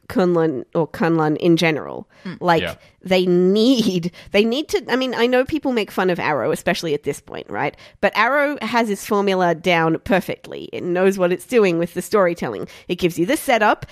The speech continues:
Speaker 1: and then it gives you the payoff of all these things that Oliver is doing. And even if it takes a long time, they do that, right? There's the setup and the payoff. This happened in the past, now this is happening in the present. See the parallels, it's all very clear.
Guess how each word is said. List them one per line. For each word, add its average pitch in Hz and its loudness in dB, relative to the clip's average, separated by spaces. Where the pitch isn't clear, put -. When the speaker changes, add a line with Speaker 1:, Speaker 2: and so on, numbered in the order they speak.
Speaker 1:
and 208 2
then 190 2
it 196 -8
gives 160 -6
you 170 0
the 208 2
payoff 294 0
of 185 0
all 165 4
these 220 -4
things 311 0
that 208 -2
Oliver 170 2
is 202 0
doing. 220 0
And 175 0
even 233 2
if 247 0
it 226 -6
takes 226 -6
a 220 2
long 208 0
time, 277 -2
they 165 0
do 311 0
that, - -8
right? 254 -2
There's 185 0
the 196 -6
setup 170 -2
and 202 -4
the 196 -6
payoff. 196 -4
This 208 2
happened 254 2
in 233 2
the 240 0
past, 180 2
now 180 2
this 202 0
is 220 -8
happening 196 -2
in 190 -2
the 196 -4
present. 175 -4
See 220 0
the 247 -2
parallels, 175 -2
it's - -8
all 214 2
very 185 0
clear. 175 -4